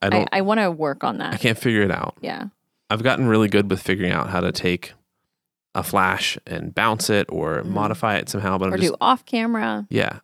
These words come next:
Speaker 1: I'm not very good with just, like, pointing it at someone
Speaker 2: Right.
Speaker 1: and getting a good result
Speaker 2: Yeah.
Speaker 1: yet.
Speaker 2: I feel like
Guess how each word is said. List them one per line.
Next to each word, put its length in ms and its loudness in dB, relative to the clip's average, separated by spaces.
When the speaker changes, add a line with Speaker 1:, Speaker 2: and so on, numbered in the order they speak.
Speaker 1:
I'm 140 2
not 180 2
very 180 2
good 180 0
with 140 -2
just, 300 -4
like, 300 -4
pointing 320 4
it 80 2
at 100 -4
someone 260 0
Speaker 2:
Right. 80 -2
Speaker 1:
and 120 -6
getting 200 -4
a 60 -6
good 140 -4
result 440 -4
Speaker 2:
Yeah. 200 -2
Speaker 1:
yet. 120 -6
Speaker 2:
I 80 -2
feel 200 -4
like 320 -4